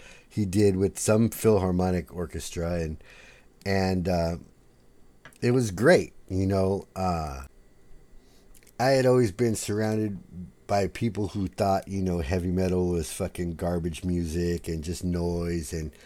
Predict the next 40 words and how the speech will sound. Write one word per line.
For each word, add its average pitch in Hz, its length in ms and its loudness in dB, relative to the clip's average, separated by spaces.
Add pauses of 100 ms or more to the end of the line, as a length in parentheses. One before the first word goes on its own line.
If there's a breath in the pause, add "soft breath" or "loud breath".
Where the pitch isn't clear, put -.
(280 loud breath)
it 92 80 -6
didn't 95 180 0
require 90 420 0
any 87 140 -2
talent 85 760 -4
or 87 120 -6
anything. 85 560 -6 (420 loud breath)
So 110 300 2
whenever 120 480 4
I 123 120 4
fucking, 107 480 -2
you 107 100 0
know, 92 360 -2
could 82 240 -6 (300)
grab 110 320 2
a 92 80 4
real 104 380 2
fucking 101 380 -6
instance 101 600 -2
of 87 320 -6 (280 soft breath)
one 104 160 0
of 85 160 0
my 104 340 4
guys 98 600 4
showing 104 380 0
off 101 220 0
insane 95 640 -4
talent, 98 480 -2 (500 loud breath)
whether 104 300 4
it 101 160 0
was 95 240 -4
fucking, 92 640 -2
you 95 100 0
know, 90 220 0
Dio 98 380 0
singing 95 380 -4
Rainbow 95 420 0
Eyes 92 640 0
or 85 100 -4
fucking, 87 720 -4